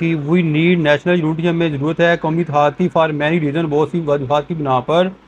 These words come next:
फर्स्ट, पहले आ नेशन, कौम must be united, मुत्तहद होना चाहिए to make progress, तरक्की करने के लिए। In different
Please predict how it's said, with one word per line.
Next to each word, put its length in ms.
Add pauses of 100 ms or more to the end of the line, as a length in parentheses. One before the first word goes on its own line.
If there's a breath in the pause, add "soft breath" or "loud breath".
(520)
फर्स्ट, 260 (200)
पहले 320
आ 340 (360)
नेशन, 300
कौम 400
must 200
be 300 (400)
united, 440 (160)
मुत्तहद 360
होना 180
चाहिए 240
to 120
make 340
progress, 340
तरक्की 240
करने 300
के 100
लिए। 280
In 100
different 380